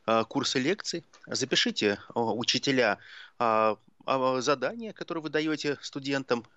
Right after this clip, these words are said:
школьникам, кому угодно. Все те, кто пытаются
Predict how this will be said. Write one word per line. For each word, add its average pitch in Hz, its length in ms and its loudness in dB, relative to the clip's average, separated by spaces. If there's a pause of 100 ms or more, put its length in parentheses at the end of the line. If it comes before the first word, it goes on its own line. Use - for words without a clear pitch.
школьникам, 127 640 2
кому 151 280 0
угодно. 123 420 2 (240)
Все - 160 2
те, 156 140 2
кто 127 240 2 (300)
пытаются 135 360 0